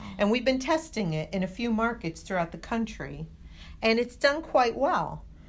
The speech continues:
So, we are releasing it nationally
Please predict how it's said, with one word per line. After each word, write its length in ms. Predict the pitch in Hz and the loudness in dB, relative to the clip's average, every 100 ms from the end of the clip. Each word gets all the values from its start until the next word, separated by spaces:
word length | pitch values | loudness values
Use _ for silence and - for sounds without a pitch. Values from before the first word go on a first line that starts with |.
| - | -14
So, 580 | - - 370 208 131 160 - - - - - | -8 2 4 4 2 -10 -14 -20 -20 -20 -6
we 300 | 202 269 359 - | -2 0 0 4
are 240 | 233 233 | 4 4
releasing 640 | 214 190 233 269 - 220 | -2 -2 -2 -2 -2 0
it 200 | 180 180 | 0 -2
nationally 1000 | 175 185 240 262 - 180 170 156 156 170 | 0 0 0 -2 -4 -4 -2 -2 -2 -4